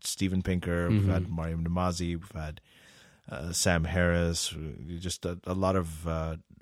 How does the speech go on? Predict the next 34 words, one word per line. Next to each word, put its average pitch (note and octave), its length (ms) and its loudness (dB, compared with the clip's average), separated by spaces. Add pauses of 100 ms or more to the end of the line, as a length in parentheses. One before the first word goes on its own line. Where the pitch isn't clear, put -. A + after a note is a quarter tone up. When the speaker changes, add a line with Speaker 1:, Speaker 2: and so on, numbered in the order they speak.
(240)
Speaker 1:
you F2 100 -4
know, E2+ 100 0
we've F2 120 -4
had F2+ 140 4
Nick F2+ 240 2
Cohen, F2 440 4
the, D#2 220 -2 (100)
the E2 200 -4 (100)
U F2 180 -2
K, D#2+ 360 -2 (160)
uh, D#2+ 180 -4 (140)
journalist, F2 760 0 (680)
um, F2 280 -2
Graham F2 320 4
Wood E2 280 2
from E2 140 -4
The D#2+ 160 -2
Atlantic. E2 520 -4
And E2+ 440 -6
we've F#2+ 120 -6
had A2+ 200 2
some F#2 200 2
really, F#2+ 300 4
really F2 180 0
amazing E2 360 0
conversations. D#2+ 800 -4 (340)
Speaker 2:
Right. G2+ 140 6
Speaker 1:
And C#3 360 8
most G2+ 300 4
importantly, F2 460 0
we E2+ 180 -2
have E2+ 200 -2
had E2+ 320 -2 (1200)
secular, G2 800 4